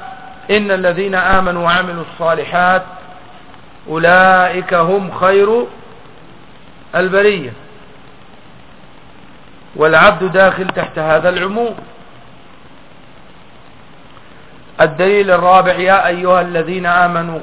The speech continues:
كونوا قوامين بالقسط شهداء لله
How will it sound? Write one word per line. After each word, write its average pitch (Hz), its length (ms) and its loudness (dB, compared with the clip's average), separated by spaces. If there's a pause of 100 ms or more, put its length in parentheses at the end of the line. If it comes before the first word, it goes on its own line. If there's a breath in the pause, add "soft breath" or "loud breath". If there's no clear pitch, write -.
كونوا 190 440 -4 (1700)
قوامين 170 960 2
بالقسط 151 920 -6 (1700)
شهداء 170 1000 2 (4000)
لله 160 840 -2